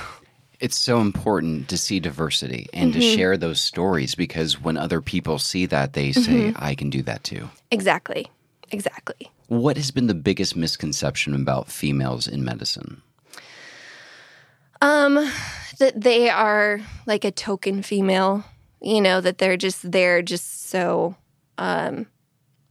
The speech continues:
Speaker 2: as, like, a
Speaker 1: Accessory.
Speaker 2: a fake, yeah. That they aren't really, like,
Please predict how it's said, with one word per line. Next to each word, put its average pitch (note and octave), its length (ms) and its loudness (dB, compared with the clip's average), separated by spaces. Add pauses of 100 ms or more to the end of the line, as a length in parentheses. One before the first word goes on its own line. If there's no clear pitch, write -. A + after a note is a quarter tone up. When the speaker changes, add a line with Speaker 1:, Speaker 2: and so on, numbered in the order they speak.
(120)
Speaker 2:
as, - 260 0
like, F3+ 160 0
a D#3 180 0 (260)
Speaker 1:
Accessory. - 420 2
Speaker 2:
a - 40 2
fake, C#3 200 -4
yeah. F#3+ 400 2 (720)
That G#3 160 2
they F3+ 140 4
aren't F#3 160 2
really, F3+ 200 2
like, E3 200 0